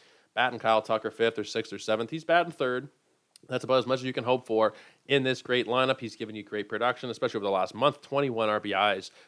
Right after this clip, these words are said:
batting three thirty-seven over the last month. He's very consistent, again, at a fairly thin outfield position, especially in five outfielder league. So I, I don't see Kyle Tucker falling out of the first round. He's definitely somebody that I think is firmly in there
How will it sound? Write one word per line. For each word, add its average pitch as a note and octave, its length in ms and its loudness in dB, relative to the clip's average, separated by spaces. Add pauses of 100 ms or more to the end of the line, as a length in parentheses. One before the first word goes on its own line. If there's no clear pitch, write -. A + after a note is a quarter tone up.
batting B2 220 4
three A2+ 220 -4
thirty-seven G#2 540 -2
over G2 140 -6
the G2 80 -4
last F#2+ 320 0
month. G2 160 -6
He's A2 220 -8
very A#2+ 280 4
consistent, A2 680 -6 (340)
again, A2 280 -2
at G#2+ 140 -2
a - 40 -2
fairly A#2 400 0
thin A2+ 480 -2
outfield G#2 400 -2
position, F#2+ 400 -8
especially G2+ 420 -4
in G2 100 -8
five F#2+ 280 0
outfielder F#2 480 -8
league. F#2 260 -12
So F#2 220 -14 (420)
I, B2 220 2
I - 20 4
don't C3+ 200 0
see C3+ 120 -6
Kyle C3 240 4
Tucker B2+ 280 -2
falling B2+ 260 4
out B2 80 4
of A#2+ 60 -2
the A2+ 60 -8
first B2 280 0
round. A#2 240 4
He's A2 160 -4
definitely G#2+ 280 0
somebody G#2+ 320 -2
that G2+ 80 2
I - 20 2
think G2+ 160 -6
is - 80 -10
firmly A#2+ 420 -2
in D3+ 220 0
there B2+ 240 0